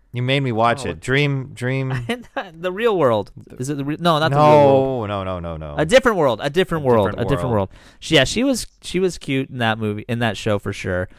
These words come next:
Speaker 2: She played a very sassy character. You're right. I forgot about that. She was in that. You're
Speaker 1: And then
Speaker 2: right.
Speaker 1: who, who were the twins in Sister Sister?
Speaker 2: Oh, God.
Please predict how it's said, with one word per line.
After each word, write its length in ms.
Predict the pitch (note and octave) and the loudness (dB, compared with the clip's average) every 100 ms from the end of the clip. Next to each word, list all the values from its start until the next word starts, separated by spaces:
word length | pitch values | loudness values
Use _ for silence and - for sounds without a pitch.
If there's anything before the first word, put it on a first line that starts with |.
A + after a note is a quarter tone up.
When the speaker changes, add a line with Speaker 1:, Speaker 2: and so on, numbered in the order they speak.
| - - _ | -20 -20 _
Speaker 2:
She 180 | - C#3+ | -8 -2
played 200 | D3+ C#3+ | -2 -2
a 40 | |
very 320 | C3 A#2 A#2 A2 | -2 0 0 -2
sassy 500 | - G#2 G#2+ G2+ G2+ | -2 -2 -2 -6 -4
character. 380 | G2+ F#2+ - A2 | 0 0 -2 -4
You're 160 | D3 | -2
right. 200 | D#3 A#2 | 2 2
I 60 | A2+ | 0
forgot 380 | C3+ C3 A#2 G#2+ | -2 -2 0 0
about 280 | G#2 F#2 - | -2 -4 -6
that. 240 | F#2+ F2+ - | -8 -8 -8
She 120 | A#2 | -8
was 280 | A2 G#2+ G2 | -4 -6 -8
in 100 | F2+ | -10
that. 300 | F2 F2+ - | -10 -12 -8
You're 120 | A2 | -2
Speaker 1:
And 20 | G#2 | 0
then 60 | |
Speaker 2:
right. 80 | F2+ | 2
Speaker 1:
who, 160 | D#3 E3 B2 | 2 0 -2
who 140 | D3 | -2
were 120 | E3 | 0
the 80 | D#3+ | 0
twins 420 | - C#3 C#3 B2 | -2 -2 -2 -4
in 140 | B2 G2+ | -6 -8
Sister 320 | - A#2+ A2 | -12 -14 -14
Sister? 500 | - A#2+ - D2+ E2 _ _ _ _ _ _ _ _ _ _ _ _ _ _ _ - | -12 -12 -10 -12 -14 _ _ _ _ _ _ _ _ _ _ _ _ _ _ _ -6
Speaker 2:
Oh, 800 | A#2 A#2 A2+ A2+ A2 G#2+ G#2 G#2 - | -2 0 0 0 0 0 -2 -6 -6
God. 680 | A#2 A2+ A2 G#2+ G#2 G2+ | -2 0 0 0 -2 -6